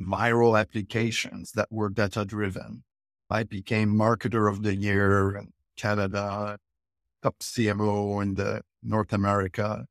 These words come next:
a lot because of applications that we developed as part of that.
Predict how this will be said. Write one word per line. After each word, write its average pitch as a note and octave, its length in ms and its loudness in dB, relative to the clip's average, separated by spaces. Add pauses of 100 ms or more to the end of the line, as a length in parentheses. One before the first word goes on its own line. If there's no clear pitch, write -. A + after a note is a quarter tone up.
(120)
a B2+ 60 2
lot A#2+ 320 4
because A2+ 320 0
of G2+ 120 0
applications G#2+ 840 -2
that F#2+ 240 -4
we G2+ 80 -6
developed G2 580 0
as - 200 -8
part G2+ 260 -12
of F#2+ 140 -12
that. - 200 -2